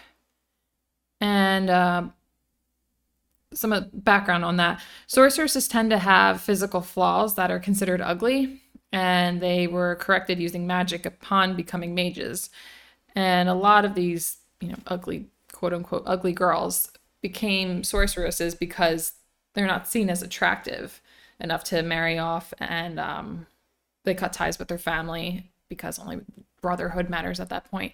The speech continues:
So a lot of the girls came from families where you would typically become married to another family so that your families can, sorry, I'm saying the word family a lot, uh, <laughs> so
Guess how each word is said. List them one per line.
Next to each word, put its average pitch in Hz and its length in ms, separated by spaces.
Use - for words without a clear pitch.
So 190 440
a 202 60
lot 208 220
of 208 160
the 190 480
girls 180 520
came 240 200
from 202 200
families 185 560
where 180 260
you 196 160
would 180 160
typically 190 460
become 175 800
married 180 600
to 170 540
another 190 320
family 175 340
so - 160
that 180 260
your 175 140
families 180 540
can, 170 400
sorry, 180 180
I'm 175 80
saying 180 160
the 180 60
word 170 180
family 175 300
a 170 80
lot, 175 200
uh, 196 160
<laughs> - 20
so - 160